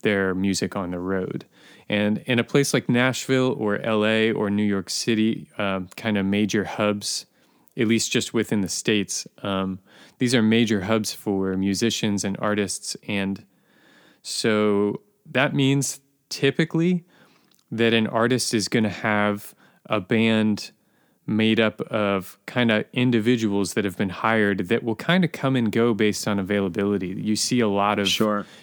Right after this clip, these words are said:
Speaker 1: you might see an artist do a tour from, like, February through March, maybe into April,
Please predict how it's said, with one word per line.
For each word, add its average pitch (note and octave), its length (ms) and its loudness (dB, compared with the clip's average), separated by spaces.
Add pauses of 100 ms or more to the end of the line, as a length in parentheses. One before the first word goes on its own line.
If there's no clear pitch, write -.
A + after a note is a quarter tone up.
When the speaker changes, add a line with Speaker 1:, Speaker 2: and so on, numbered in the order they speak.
Speaker 1:
you A#2+ 100 2
might C3 200 2
see B2 220 2
an A2 80 2
artist A2+ 480 0 (360)
do A#2 140 2
a G#2+ 60 4
tour G#2 580 0 (1200)
from, G#2+ 360 0
like, G2 220 -2
February A2 760 2 (560)
through A#2+ 260 0
March, G#2+ 540 0
maybe A2 320 0
into G#2 260 -2
April, G#2+ 400 0